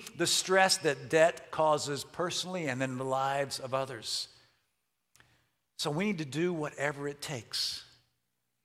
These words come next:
to avoid debt and to get out of debt. In fact, the Bible does say this. It says, "Let no debt remain outstanding." Let no debt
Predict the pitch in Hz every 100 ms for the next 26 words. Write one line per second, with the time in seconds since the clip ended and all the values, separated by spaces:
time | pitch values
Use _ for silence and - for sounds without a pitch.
0 | _ _ _ _ - 123 110 95 113 165
1 | - 180 151 95 - _ _ _ _ _
2 | _ 110 107 117 101 127 - 117 107 98
3 | 104 95 - - - _ _ _ _ _
4 | _ _ _ 117 160 160 - - - _
5 | _ _ _ - 127 196 220 190 220 -
6 | 190 185 185 170 - 156 117 131 151 202
7 | - - 143 139 147 156 156 147 117 151
8 | 123 117 - - 113 120 113 113 113 110
9 | 107 101 - _ _ _ _ 110 113 -
10 | 113 104 90 85 82 _ _ _ _ _
11 | _ _ _ _ _ _ _ _ _ _
12 | _ _ _ _ _ _ _ _ _ -
13 | 123 170 175 160 147 127 104